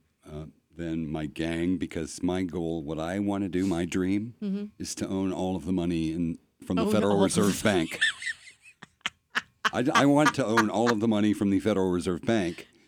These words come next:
Speaker 2: Okay,
Speaker 1: And, uh,
Speaker 2: it's not like that.
Speaker 1: wait.
Speaker 2: <laughs>
Speaker 1: It's my dream, though. Are you quashing
Speaker 2: Yeah,
Speaker 1: my dream?
Speaker 2: but it's not like that. Like,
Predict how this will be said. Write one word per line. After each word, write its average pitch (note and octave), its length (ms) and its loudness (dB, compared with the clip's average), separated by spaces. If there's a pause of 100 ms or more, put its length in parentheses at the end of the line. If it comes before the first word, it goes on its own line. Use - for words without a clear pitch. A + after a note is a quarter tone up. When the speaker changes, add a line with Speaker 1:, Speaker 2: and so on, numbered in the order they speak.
(340)
Speaker 2:
Okay, F3+ 140 2
Speaker 1:
And, F3 220 0
uh, F2+ 140 0
Speaker 2:
it's - 160 -2
not D4+ 140 2
like E4+ 200 2
that. G#3+ 300 4 (120)
Speaker 1:
wait. - 420 8
Speaker 2:
<laughs> - 60 -12 (840)
Speaker 1:
It's - 140 0
my E3+ 160 8
dream, G3+ 400 4
though. G#2 160 4
Are G#2+ 80 4
you C3+ 100 6
quashing E3 380 6
Speaker 2:
Yeah, E3+ 60 8
Speaker 1:
my C#3+ 120 8
dream? B2+ 280 6
Speaker 2:
but G#3 80 4
it's C4 160 0
not E4 160 -2
like C#4 220 -4
that. G#3+ 340 0
Like, A3+ 320 -6